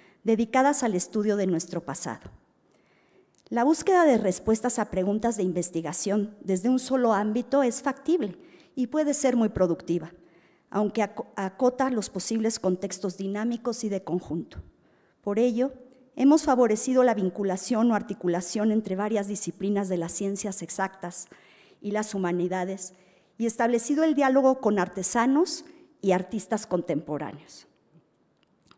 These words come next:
Antes de iniciar, quiero compartir con ustedes unas palabras sobre Eduardo Matos. Eduardo es un apasionado de su trabajo, no solo de la arqueología, sino de la transmisión del conocimiento.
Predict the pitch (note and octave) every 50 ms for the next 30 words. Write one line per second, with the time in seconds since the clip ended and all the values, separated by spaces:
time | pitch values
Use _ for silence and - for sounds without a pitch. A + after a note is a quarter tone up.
0 | _ _ _ _ _ _ _ _ _ _ _ _ _ _ _ _ _ _ _ _
1 | _ _ _ _ _ _ _ _ _ _ _ _ _ _ _ _ _ _ _ _
2 | _ _ _ _ _ _ _ C#4 D4 D#4+ - F4+ F4+ C#4 C#4 B3+ A#3+ G3+ F#3 F3+
3 | - - G3 F3 F3+ - - - _ _ _ _ _ _ - - D#4 E4+ F#4 F4+
4 | - C#4 B3+ - F#3 G3+ - A#3 A3 - - B3+ A3+ G#3 - - - G#3+ G#3 A3+
5 | A3 - A3 G#3 G3 G3 - - - G3+ F3+ F#3+ F#3+ G3 F#3+ F#3+ G3+ - - F#3+
6 | D#3 E3 F#3 F#3 F#3 F#3 F3+ F3 F3 E3+ F#3 D3+ D3 - - - - - - -
7 | _ _ _ _ _ _ _ _ _ _ _ _ _ _ _ _ _ _ _ A3+
8 | A#3+ A#3+ D4 D4 D4+ D4+ E4 D#4+ D#4+ - D4+ C#4+ C#4 C#4 C#4+ - F3+ - - F#3+
9 | F#3+ F#3+ G3+ A3 A3 G#3+ G#3+ G3+ F#3 - - E3+ D#3 - D#3 D3+ D3 D#3+ D3 -
10 | - - - _ _ _ _ _ _ _ _ - A#3+ C4+ D4 - - E4 D#4+ D#4+
11 | D4+ C4+ A#3 G#3+ F#3+ F#3+ - - F#3+ F#3+ F3 E3+ - - A#3 A#3+ B3 B3 B3 -
12 | - A3 G3+ G3+ G3 F#3+ F3+ F3+ F#3 F#3 - - F#3+ F#3+ - G3+ F#3 - - A3+
13 | G#3+ A3 G#3+ G#3+ G#3 - G3 F3 E3+ - - F#3 D#3+ E3 G3+ G#3 D#3+ - - -